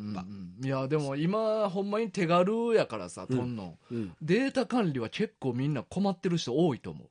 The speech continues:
Speaker 1: う。
Speaker 2: なあ。
Speaker 1: うん。いや、俺も、一時期、
Speaker 2: うん。
Speaker 1: あ、このままやとあかんなって何回も思ってんねん。
Speaker 2: あ、携帯の中だけでの管理。
Speaker 1: そうそ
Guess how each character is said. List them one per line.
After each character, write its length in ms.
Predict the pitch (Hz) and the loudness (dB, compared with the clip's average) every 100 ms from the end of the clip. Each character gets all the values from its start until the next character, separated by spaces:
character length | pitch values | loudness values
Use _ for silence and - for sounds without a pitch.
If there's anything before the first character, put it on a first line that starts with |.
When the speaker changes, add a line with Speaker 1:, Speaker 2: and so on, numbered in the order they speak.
| - | 2
Speaker 1:
う。 20 | |
Speaker 2:
な 160 | 160 214 | 6 6
あ。 140 | 101 123 | 4 -2
Speaker 1:
う 40 | |
ん。 140 | 113 95 | -8 2
い 80 | 190 | 4
や、 80 | 247 | 6
俺 240 | 339 415 | 8 8
も、 400 | 349 262 180 - - - _ _ - | 6 4 4 2 -12 -20 _ _ -8
一 300 | 226 190 262 | -6 0 0
時 160 | 262 320 | 0 -4
期、 300 | 196 156 123 | 0 0 2
Speaker 2:
う 80 | 135 | 0
ん。 60 | |
Speaker 1:
あ、 140 | 131 - - - - | 0 -4 -16 -20 -6
こ 140 | - 277 | 2 4
の 100 | 302 | 6
ま 120 | 294 | 8
ま 140 | 294 | 8
や 140 | 233 - | 6 6
と 160 | 135 | 2
あ 60 | 165 | 4
か 140 | 208 | 2
ん 120 | 208 | 4
な 160 | 208 202 | 4 2
っ 40 | |
て 120 | - 127 | 0 0
何 240 | 139 170 | 2 2
回 180 | 175 247 | 4 2
も 100 | 156 | 2
思 140 | 120 | -2
っ 20 | |
て 140 | - 107 | -8 -10
ん 60 | |
ね 60 | 92 | -10
ん。 720 | - _ _ _ _ _ - | -14 _ _ _ _ _ -2
Speaker 2:
あ、 60 | 143 | 4
携 240 | 180 175 175 | 8 8 8
帯 160 | 175 | 6
の 140 | 180 175 | 8 6
中 280 | 165 185 165 - | 6 4 2 0
だ 200 | 147 170 | 2 4
け 100 | 170 | 6
で 100 | 147 | 4
の 120 | 131 | 2
管 260 | - 147 156 | 4 6 6
理。 40 | |
Speaker 1:
そ 40 | 143 | 4
う 40 | |
そ 280 | - 123 92 | 0 -6 -6